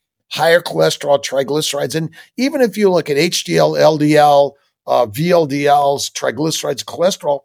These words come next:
there is really no real test you could do that says, "Oh my gosh, you're gonna get heart disease."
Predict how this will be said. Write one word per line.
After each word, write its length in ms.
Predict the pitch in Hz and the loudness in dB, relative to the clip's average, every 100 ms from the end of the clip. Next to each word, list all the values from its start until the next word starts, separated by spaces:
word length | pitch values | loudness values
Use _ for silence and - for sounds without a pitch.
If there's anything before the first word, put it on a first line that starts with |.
| _ _ _ _ _ - | _ _ _ _ _ -12
there 260 | 175 247 | -2 -2
is 200 | 247 170 | -2 -4
really 460 | 202 202 277 311 262 | -4 -4 -4 -4 -2
no 420 | 214 202 196 196 _ 156 | 0 0 0 -6 _ -20
real 720 | 139 147 180 190 190 180 175 | -12 -2 2 4 2 -2 -6
test 420 | - - 170 - 160 | -10 -2 0 -2 -8
you 140 | 151 | -10
could 160 | 156 143 | -10 -4
do 160 | 160 | -4
that 160 | 143 135 | -4 -4
says, 380 | - 131 110 - _ _ _ - | -2 -2 -4 -10 _ _ _ 2
"Oh 200 | 180 202 | 4 6
my 160 | 220 | 4
gosh, 400 | 190 170 160 147 | 4 4 2 0
you're 100 | 175 | -2
gonna 160 | 170 165 | 0 2
get 100 | 151 | 2
heart 200 | 131 131 | 0 -2
disease." 520 | 101 98 92 - - | -6 -12 -12 -14 -16